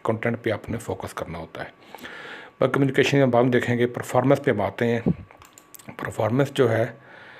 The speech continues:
अ, ये बड़ा मैटर करती है। जो हम, हम, जब हम देखते हैं तो उसके बाद अगर मैं जाऊँ, ये मेरी लास्ट, अ, ऑल टाइम में मैं जाता हूँ तो ये अब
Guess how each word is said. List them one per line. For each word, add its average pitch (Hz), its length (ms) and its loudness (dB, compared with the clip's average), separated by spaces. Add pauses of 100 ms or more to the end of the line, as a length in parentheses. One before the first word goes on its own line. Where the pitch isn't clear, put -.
(580)
अ, 117 80 0 (1120)
ये 131 180 4
बड़ा 123 240 4
मैटर 117 260 4
करती 117 340 0
है। 110 140 4
जो 101 200 -2
हम, 95 160 -4
हम, 107 180 -4
जब 120 160 -6
हम 92 140 -4
देखते 95 300 -4
हैं 117 80 0
तो - 60 -12
उसके - 160 -4
बाद 113 160 0
अगर 107 120 -2
मैं 104 180 -2
जाऊँ, 107 340 0
ये 110 200 0
मेरी 104 260 -2 (300)
लास्ट, 98 520 -4 (540)
अ, 113 40 0
ऑल 117 140 2
टाइम 110 260 2
में 110 80 0
मैं 104 120 -2
जाता 95 280 -2
हूँ 104 220 -2 (1400)
तो 98 340 -4
ये 104 200 0
अब 123 180 4